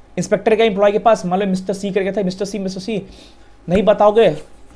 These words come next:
तो हम तुम्हें जेल में ले जाएंगे।" मिस्टर सी बोला, "सर, बताएंगे सर, बताएंगे, टेंशन क्यों ले रहे हो सर, but हमें प्लीज जेल में मत ले, सर, प्लीज जेल में मत ले जाना।" हाँ, बोले, "हाँ, बताओ।" "सर, वो जो एमडी है ना सर, मिस्टर ए,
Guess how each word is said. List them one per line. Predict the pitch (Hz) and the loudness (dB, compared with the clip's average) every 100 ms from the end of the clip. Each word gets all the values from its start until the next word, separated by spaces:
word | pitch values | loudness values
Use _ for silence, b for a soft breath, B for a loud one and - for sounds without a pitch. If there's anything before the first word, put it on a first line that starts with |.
| - | -8
तो | 180 | -8
हम | 165 175 | -6 -8
तुम्हें | 170 165 160 | -8 -10 -10
जेल | 135 165 156 | -8 -10 -10
में | 151 | -12
ले | 147 151 156 | -10 -10 -12
जाएंगे।" | 147 151 143 156 170 156 147 - _ b b b - | -12 -12 -10 -8 -8 -8 -12 -16 _ b b b -16
मिस्टर | 156 - 170 | -14 -8 -6
सी | 180 | -4
बोला, | 156 160 160 | -4 -4 -4
"सर, | 170 | -6
बताएंगे | 156 143 156 175 | -6 -8 -10 -12
सर, | 151 151 | -12 -14
बताएंगे, | 135 143 160 | -12 -14 -12
टेंशन | 139 147 190 | -12 -8 -6
क्यों | 180 | -6
ले | 143 | -8
रहे | 127 | -12
हो | |
सर, | 127 143 - B B | -12 -14 -16 B B
but | 160 | -8
हमें | 160 160 | -6 -4
प्लीज | 165 175 | -4 -4
जेल | 143 143 | -4 -8
में | |
मत | 135 135 | -8 -10
ले, | |
सर, | 147 | -10
प्लीज | - 165 156 | -8 -6 -6
जेल | 151 143 | -6 -8
में | |
मत | 131 | -12
ले | 139 | -12
जाना।" | 131 135 139 B B B - | -14 -16 -20 B B B -14
हाँ, | 165 | -8
बोले, | 170 | -6
"हाँ, | 175 165 | -6 -6
बताओ।" | 165 156 139 B B - | -6 -4 -6 B B -6
"सर, | 175 | -2
वो | 185 | -2
जो | 160 - | -4 -8
एमडी | 147 151 | -10 -4
है | 175 | -4
ना | 175 | -4
सर, | 196 | -6
मिस्टर | 160 151 - 165 - B B _ _ _ _ - - - - 165 | -6 -8 -8 -10 -10 B B _ _ _ _ -20 -20 -20 -10 -2
ए, | 165 135 | -2 -2